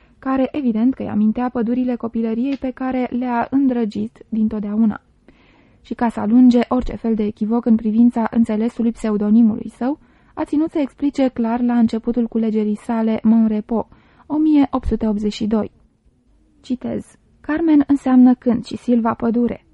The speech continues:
cântat de ea însăși cântul răsună în pădure și, de nu s-ar fi născut acolo spre a-l recânta, mută lira mea ar rămâne. L-am luat de la păsărele să murmure pădurea în ton cu ele.”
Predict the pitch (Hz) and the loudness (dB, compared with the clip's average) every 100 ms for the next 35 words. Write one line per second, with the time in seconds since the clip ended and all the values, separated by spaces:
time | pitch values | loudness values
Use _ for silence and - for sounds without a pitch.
0 | _ 226 220 226 214 208 214 240 247 247 | _ 2 2 2 -2 -2 2 2 4 0
1 | - 262 262 254 247 - 240 240 240 226 | 4 4 4 0 0 4 4 6 2 0
2 | 254 285 254 - 226 226 233 269 262 247 | 0 0 -2 -4 0 2 2 -2 0 2
3 | 233 - 277 - - 226 220 262 - 214 | 2 0 -8 -8 -6 -2 -2 -4 -6 -6
4 | 208 214 247 - 214 226 214 254 _ _ | -6 -4 -4 2 0 2 -4 -6 _ _
5 | _ - 240 254 269 233 247 208 220 233 | _ 4 6 6 2 2 0 2 2 2
6 | 220 220 226 240 214 - _ _ _ _ | 0 2 4 6 4 0 _ _ _ _
7 | - 302 277 226 240 226 247 247 233 233 | -6 2 6 6 2 -2 -2 0 -2 -4
8 | - 247 - 233 240 208 - 208 208 233 | -4 -6 -4 -2 -2 -4 -8 -2 2 4
9 | 233 226 214 208 214 240 226 226 226 220 | 4 4 0 -4 -2 -2 0 2 2 2
10 | 208 226 233 226 - | 0 0 0 -2 -4